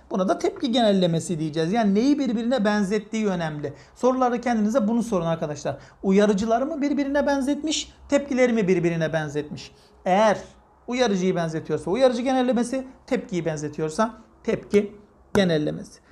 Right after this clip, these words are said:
Hemen bir örnek verelim. Birkaç örnek vereceğim dediğim gibi. Şöyle bir göstereyim ardından. Ee, bir de birkaç tane de ben burada slaytta olmayan örnek vereceğim. Sokakta oynarken yaşlı bir kişiye elindeki poşetleri taşımasına yardımcı olan Ali.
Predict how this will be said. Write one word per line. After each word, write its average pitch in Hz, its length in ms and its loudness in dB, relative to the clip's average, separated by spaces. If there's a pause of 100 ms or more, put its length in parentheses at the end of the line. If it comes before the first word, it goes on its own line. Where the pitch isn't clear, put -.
Hemen 269 280 -4
bir 262 60 0
örnek 233 300 0
verelim. 208 240 2
Birkaç 226 260 -2
örnek 214 260 0
vereceğim 180 360 0
dediğim 180 280 0
gibi. 208 300 2 (200)
Şöyle 226 240 0
bir 208 60 0
göstereyim 220 500 0
ardından. 208 600 2 (840)
Ee, 156 560 -2 (1400)
bir 175 280 2
de 220 200 6
birkaç 208 260 -2
tane 214 140 -2
de 214 120 2
ben 185 280 0
burada 190 160 0
slaytta 190 360 2
olmayan 165 260 2
örnek 151 320 -4
vereceğim. 156 320 -2 (1000)
Sokakta 294 440 2
oynarken 240 460 2
yaşlı 196 440 2
bir 233 160 -2
kişiye 196 360 0
elindeki 208 440 0
poşetleri 233 540 0
taşımasına 208 520 0
yardımcı 196 520 4
olan 220 300 4
Ali. 185 360 2